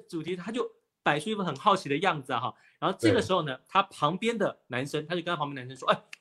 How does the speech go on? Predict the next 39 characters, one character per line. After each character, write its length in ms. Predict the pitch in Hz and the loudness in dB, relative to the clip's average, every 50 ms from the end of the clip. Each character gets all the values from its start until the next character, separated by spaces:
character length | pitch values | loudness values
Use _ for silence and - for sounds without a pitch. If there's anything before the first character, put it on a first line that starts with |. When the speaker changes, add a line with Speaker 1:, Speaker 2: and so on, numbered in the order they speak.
| _ - | _ 0
Speaker 1:
哎， 200 | 254 226 - - _ _ _ _ _ _ _ _ _ _ _ _ _ _ - | 0 0 0 -2 _ _ _ _ _ _ _ _ _ _ _ _ _ _ 4
James， 440 | - 294 262 - - - - - _ _ _ _ _ _ _ _ _ _ _ _ _ - | 6 6 6 6 4 -2 -10 -20 _ _ _ _ _ _ _ _ _ _ _ _ _ -8
啊， 160 | 147 127 127 - | -6 -6 -6 -6
这 100 | - 311 | -2 0
个 80 | 269 233 | 2 2
James 240 | 233 - 269 226 202 | 2 2 2 2 0
是 60 | - | -2
谁 240 | 180 - - 127 123 | -4 -2 0 0 0
呢？” 160 | 127 131 135 - | 0 -4 -6 -4
我 80 | - 127 | -4 -2
跟 120 | 135 151 | 0 2
大 120 | 151 147 143 | 4 4 2
家 80 | 143 | 2
讲 180 | 139 - 110 92 | 0 -4 -8 -10
啊， 140 | 95 98 104 _ _ _ _ _ _ _ _ | -12 -16 -20 _ _ _ _ _ _ _ _
叫 120 | - 175 | -2 0
做 100 | 170 180 | 0 0
苏 380 | 165 165 - - - 214 208 220 | -2 -2 -4 -6 -4 -4 -4 -4
典 280 | 220 - 117 92 98 - | -4 -6 -6 -8 -6 0
中， 260 | - 151 139 143 156 | 2 2 2 2 0
是 120 | - - 151 | -6 -6 -6
知 300 | - - - - 190 190 | -6 -6 -4 0 0 2
名 160 | 147 120 123 | 2 0 -2
设 220 | - - 143 123 | 0 0 0 0
计 180 | 117 - 127 110 | 0 -4 -8 -8
师。 220 | - - 113 107 135 | -8 -8 -6 -4 -2
那 80 | 180 | 0
为 140 | 220 269 269 | 4 4 4
什 100 | - 156 | 4 4
么 80 | 139 131 | 0 0
苏 260 | 131 - - 120 110 | 0 0 0 2 4
典 160 | - 160 123 | 4 4 4
中 160 | 120 160 180 | 4 2 2
有 140 | 170 135 110 | 2 2 0
名 140 | 107 113 120 | -2 -2 0
呢？ 60 | 139 | 4
Speaker 2:
对。 20 | |
Speaker 1:
因 60 | 170 185 | 6 4
为 140 | 165 - | 4 4